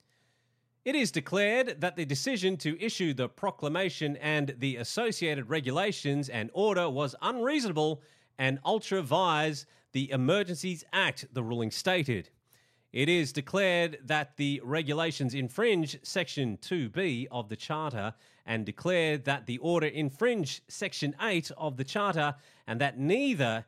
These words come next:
infringement was justified under Section one. Illegal. The Charter rights in question involve freedom of expression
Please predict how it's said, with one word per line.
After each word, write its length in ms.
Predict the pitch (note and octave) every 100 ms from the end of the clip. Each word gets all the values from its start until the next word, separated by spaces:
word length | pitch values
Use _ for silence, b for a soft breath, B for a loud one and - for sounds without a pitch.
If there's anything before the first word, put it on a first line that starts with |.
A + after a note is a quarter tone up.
| _ -
infringement 640 | B2+ - A3+ D#3 C#3+ D3+
was 240 | B2 C#3+ -
justified 920 | - G#3 A3+ - D3 B2+ A#2 B2 C3 -
under 240 | A#2 A2+
Section 520 | B2+ - G#2 - A2+
one. 360 | A#2+ F3 A2 D2 _ _ _ _ _ G2+
Illegal. 580 | G2 A#2 A#2+ G#2 D2 - _ _ b b b
The 80 | A#2+
Charter 400 | - E3+ F3+ E3
rights 640 | B2+ D#3+ F3 D#3+ - -
in 200 | C#3+ C#3+
question 400 | B2+ F#3 F#3 -
involve 400 | C#3 C3+ D3+ C3
freedom 340 | - B2+ C3+ C#3
of 100 | D3+
expression 680 | F#3 - B3+ A#3+ E3+ A2